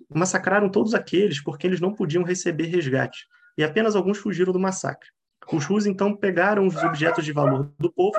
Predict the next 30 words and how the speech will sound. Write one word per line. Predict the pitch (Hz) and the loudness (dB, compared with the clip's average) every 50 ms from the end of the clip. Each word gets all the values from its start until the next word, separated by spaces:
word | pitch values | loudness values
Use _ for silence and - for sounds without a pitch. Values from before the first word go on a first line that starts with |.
| - - - | -2 -2 -4
e | 202 | -6
escravizaram | 214 214 - - - 220 226 220 214 170 160 175 196 214 | -6 -6 -6 -2 -2 -2 -2 -2 -4 -4 -2 -2 0 -2
os | 220 214 | -2 -4
prisioneiros | - - 202 196 202 196 170 175 190 180 - | -6 -8 -4 -2 0 2 4 4 2 2 0
restantes, | 196 190 - - 185 170 139 143 - - - _ _ _ _ _ _ _ | -6 -6 -4 -4 -4 -4 -4 -6 -10 -14 -16 _ _ _ _ _ _ _
e | 156 | 0
levaram | 170 185 202 175 170 185 196 208 208 | 0 2 2 2 2 2 2 2 2
as | 208 190 | 0 0
mulheres | 196 196 180 160 175 185 196 208 208 - - - | 0 -2 0 0 0 0 -2 -4 -8 -14 -10 -4
e | 185 190 | 0 0
as | 196 185 175 | 0 2 0
desfrutaram." | 185 185 - 208 202 214 - 139 120 117 120 135 - _ _ - - - - _ | -2 -2 -4 -10 -10 -6 -4 -4 -4 -4 -8 -12 -16 _ _ -10 -10 -10 -8 _
Né, | - 170 | 2 2
ou | 185 | 4
seja, | 185 - 151 143 151 - - | 4 2 2 2 2 2 0
essa | 175 175 - 220 | -2 0 0 2
menção | 214 220 220 196 - - - - 196 202 240 262 247 208 | 2 4 4 2 2 0 -4 -2 0 0 2 2 2 2
aqui | 165 - - - 180 185 | 0 -2 -4 -2 0 0
às | 175 170 | 0 0
mulheres, | 147 147 139 127 131 131 135 151 190 220 220 175 131 - - - _ _ _ _ _ | 0 -2 -2 -4 -4 -6 -6 -4 -4 -4 -4 -6 -8 -10 -12 -20 _ _ _ _ _
né, | - 151 147 139 139 131 127 127 127 - - | 0 2 4 4 4 2 0 -2 -6 -6 -6
"e | - - 151 | -4 -2 0
as | 170 156 | 0 0
desfrutaram", | 143 147 147 143 143 - 151 139 - - 151 151 185 202 190 165 | 0 -2 -4 -4 -4 -6 -6 -6 -4 -2 -2 0 0 0 0 0
né, | 151 151 156 | 0 -2 -2
é | 160 | -2
uma | 160 175 180 | -2 -4 -4
clara, | 180 - 190 - 254 254 247 233 214 180 160 143 143 143 151 | -2 -2 0 0 2 0 0 0 -2 -2 -4 -4 -6 -4 -2
a, | 147 147 139 135 | 0 0 0 -2
relação, | 127 143 185 190 175 147 - - - - 165 196 240 | -2 -2 -2 0 0 -2 -4 -10 -10 -8 -6 -6 -6